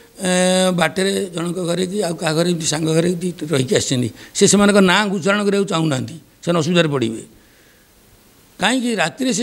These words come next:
କେଉଁଠି କାହା ସାଙ୍ଗେ ରହିଲେ, କ'ଣ କଲେ କାହା ଘରେ, ଏଇଟା ହେଉଛି privacy। Right to privacy ସୁଡ୍ be given maximum honor।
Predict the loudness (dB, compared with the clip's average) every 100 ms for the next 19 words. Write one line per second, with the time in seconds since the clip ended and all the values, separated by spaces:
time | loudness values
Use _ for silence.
0 | -2 0 -2 0 -2 -2 -4 -2 -2 0
1 | -2 -2 -2 -2 0 0 2 2 0 -6
2 | -12 -20 -18 -6 2 2 2 0 2 2
3 | 2 -2 -8 -16 _ -20 -20 -20 -20 -6
4 | 0 0 0 0 -2 0 0 2 0 0
5 | -2 -2 -6 -4 -2 0 -2 0 4 4
6 | 2 -4 -12 -8 -6 -4 0 0 0 0
7 | 0 -2